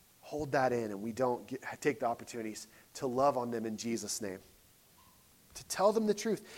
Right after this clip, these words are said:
about how they can have peace with God as well. So Paul says, "This is our message. Be reconciled to God." Here's what he says about Jesus.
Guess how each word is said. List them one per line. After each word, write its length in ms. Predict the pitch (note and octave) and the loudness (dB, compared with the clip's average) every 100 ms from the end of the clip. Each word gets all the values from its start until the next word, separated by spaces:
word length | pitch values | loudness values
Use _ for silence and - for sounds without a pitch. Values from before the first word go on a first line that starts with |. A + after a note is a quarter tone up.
| - | 4
about 180 | E3+ F3+ | 8 10
how 200 | F#3 G3 | 12 12
they 200 | G3+ G#3 | 12 10
can 220 | G#3 F#3+ | 8 0
have 240 | E3 E3 - | 6 4 4
peace 260 | F3 D#3 | -2 0
with 140 | C3+ - | 0 6
God 160 | C#3+ | 8
as 100 | B2+ | 8
well. 180 | C3+ G#2+ - - | 4 2 -2 2
So 120 | F#3+ | 4
Paul 240 | - A#3 | 10 10
says, 220 | A3 D#3 F3 | 10 6 6
"This 160 | G3 | 6
is 80 | G3+ | 10
our 120 | A#3 | 12
message. 520 | A3+ A#3+ G3 E3+ - - - - | 12 12 12 4 0 -8 -10 4
Be 160 | A3+ | 8
reconciled 1120 | A3+ A3 A#3 C4+ D#4 - C4 A3+ - G#3 F#3+ F#3+ | 8 6 8 12 12 12 8 8 12 12 12 10
to 80 | |
God." 360 | E3+ E3 C#3 C3+ - - - - _ _ - - _ - - - - - - - | 8 12 12 8 -2 -20 -20 -20 _ _ -20 -20 _ -20 -20 -20 -18 -18 -8 6
Here's 180 | F#3+ F#3+ | 8 10
what 80 | |
he 60 | A3 | 10
says 220 | A3 G#3 | 12 12
about 260 | F#3+ F3+ D#3 | 12 12 12
Jesus. 440 | G#3+ F#3+ D3+ - | 8 6 6 2